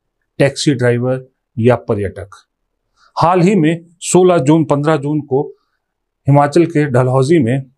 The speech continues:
एक पंजाबी एनआरआई, अ, कंवलजीत कौर, कंवलजीत सिंह और उनकी स्पेनिश पत्नी को लोगों ने निशाना बनाया, मारपीट की उनके साथ, जो इस वक्त हॉस्पिटल में बैठे हैं।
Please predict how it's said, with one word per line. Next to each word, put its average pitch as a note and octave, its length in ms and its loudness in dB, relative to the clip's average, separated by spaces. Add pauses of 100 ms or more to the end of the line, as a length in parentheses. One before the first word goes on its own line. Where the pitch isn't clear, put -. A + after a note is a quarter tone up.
(280)
एक C#3+ 180 -2 (220)
पंजाबी C#3 420 2
एनआरआई, B2+ 520 0
अ, - 80 -14 (1300)
कंवलजीत D3 580 0
कौर, A2 320 -6 (280)
कंवलजीत E3 420 2
सिंह C#3 320 -6 (140)
और D3 180 0
उनकी C#3+ 340 -4
स्पेनिश C#3 500 -4
पत्नी B2+ 300 -2
को D3 260 -2 (360)
लोगों C#3 280 4
ने C#3+ 120 -2
निशाना A#2 380 -2
बनाया, A2 360 0
मारपीट A2+ 580 -2
की A#2+ 140 -8
उनके A2 200 -6
साथ, A#2+ 200 -4
जो A2+ 260 -4 (200)
इस A2+ 140 -6
वक्त B2+ 200 -2 (420)
हॉस्पिटल A#2 420 -6
में A2 200 -4
बैठे G2 320 -10
हैं। - 140 -18